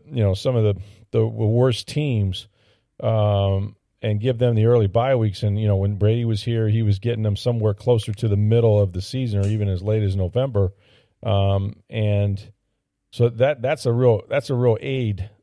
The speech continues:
uh, to any team to be able to split it. When you got a bye week in week five, then you're gonna play,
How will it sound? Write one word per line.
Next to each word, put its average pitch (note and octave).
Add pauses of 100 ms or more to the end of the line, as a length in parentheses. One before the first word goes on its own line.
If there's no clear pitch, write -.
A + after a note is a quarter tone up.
uh, G#2+
to G2+
any A#2+
team G2+
to G2
be G#2+
able G#2+
to F#2
split A#2
it. F#2+
When G2+
you C#3+
got D#3+
a A#2+
bye A#2
week A#2
in G2
week A2
five, A#2+ (720)
then B2+
you're B2+
gonna A#2+
play, A2